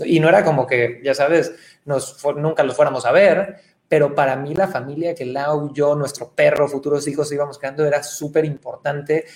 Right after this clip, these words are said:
y, y era de repente difícil ver este proceso del distanciamiento de todo el otro núcleo familiar, porque yo nunca lo tuve, ya sabes. Yo nunca viví en una familia gigante donde hubiera primos y demás y desmadre.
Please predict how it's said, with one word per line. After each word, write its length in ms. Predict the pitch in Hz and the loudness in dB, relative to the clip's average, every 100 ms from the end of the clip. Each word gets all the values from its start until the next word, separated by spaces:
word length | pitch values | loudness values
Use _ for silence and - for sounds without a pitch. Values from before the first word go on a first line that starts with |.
| - _ | -20 _
y, 280 | - 147 143 | -4 -2 -2
y 200 | - 139 | -4 2
era 480 | 139 151 160 156 - _ | 6 6 4 0 -10 _
de 140 | 143 | -4
repente 380 | 139 131 139 147 | 0 0 -2 -4
difícil 440 | 143 135 143 - 143 | -4 -6 -8 -4 2
ver 140 | 139 | 2
este 240 | 143 151 | 2 -2
proceso 500 | 143 123 135 123 147 | -4 -8 -8 -2 -2
del 220 | 131 131 120 | 0 -2 -4
distanciamiento 760 | 120 139 127 131 123 127 156 143 | -6 -6 -4 -6 -8 -6 -2 0
de 100 | - | -2
todo 400 | - - 160 160 | 0 4 6 6
el 100 | 147 | 4
otro 280 | 143 156 | 2 -2
núcleo 320 | 135 131 147 143 | -4 -6 -6 -2
familiar, 500 | 160 156 135 135 - - - | -2 0 2 2 0 -12 -4
porque 300 | - 170 165 | 0 4 4
yo 140 | 156 185 | 4 4
nunca 400 | 165 185 220 160 | 4 2 2 0
lo 160 | - | 0
tuve, 340 | - 123 - - _ _ | -6 -8 -8 -16 _ _
ya 140 | 127 | -4
sabes. 420 | 120 131 196 208 - _ _ | 0 2 2 0 -8 _ _
Yo 180 | 139 160 | 2 2
nunca 440 | 160 185 190 180 | 4 4 4 2
viví 260 | 143 131 143 | 2 0 0
en 80 | 147 | 0
una 180 | 151 | 0
familia 600 | 147 123 135 143 147 135 | 0 -4 -4 0 4 2
gigante 580 | - 139 135 143 147 151 | 0 -6 0 0 0 2
donde 200 | 156 127 | 2 4
hubiera 260 | 127 135 - | 4 4 2
primos 480 | - 147 147 147 143 | 0 0 0 0 0
y 60 | |
demás 480 | 123 127 135 143 143 | -2 0 2 2 0
y 20 | |
desmadre. 760 | 131 120 131 147 143 135 139 | -2 -2 0 2 4 4 2